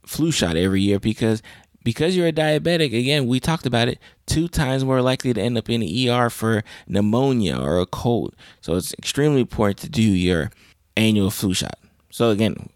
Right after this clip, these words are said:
sorry, sorry to caveat. Just wanted to, you know, while I had your listening ears, wanted to promote everybody getting a flu shot.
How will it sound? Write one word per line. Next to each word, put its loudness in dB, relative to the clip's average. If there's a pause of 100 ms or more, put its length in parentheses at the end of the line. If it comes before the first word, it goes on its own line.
sorry, 0
sorry 0
to -4
caveat. 0
Just -2
wanted 0
to, -12
you 2
know, 2
while 0
I 2
had 0
your 0
listening -2
ears, 0
wanted -2
to -2
promote -4
everybody 0
getting -4
a -2
flu -4
shot. -6